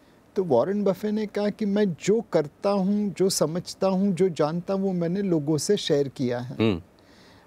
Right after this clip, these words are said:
Speaker 1: But दूसरा वॉरेन बफे इसलिए नहीं आया because दूसरे किसी में वॉरेन बफे जैसे डिसिप्लिन नहीं है, संयम नहीं है।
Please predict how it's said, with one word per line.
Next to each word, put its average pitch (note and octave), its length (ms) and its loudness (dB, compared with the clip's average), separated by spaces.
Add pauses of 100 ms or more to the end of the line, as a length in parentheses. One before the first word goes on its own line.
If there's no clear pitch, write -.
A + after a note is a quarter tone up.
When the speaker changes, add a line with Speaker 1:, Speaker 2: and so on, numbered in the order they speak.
(100)
Speaker 1:
But G#3 80 2
दूसरा G3 480 0
वॉरेन G#3 400 2
बफे G#3+ 240 0
इसलिए G#3 520 2
नहीं G3 260 0
आया G3 240 0
because F#3 560 -2
दूसरे F#3 440 2
किसी F3+ 320 0
में G3+ 140 -2
वॉरेन F3 420 2
बफे E3 280 0
जैसे F3+ 320 -2
डिसिप्लिन F3 560 0
नहीं F3+ 280 4
है, G#3+ 80 2
संयम C#3 400 0
नहीं G#2 280 -4
है। - 240 -14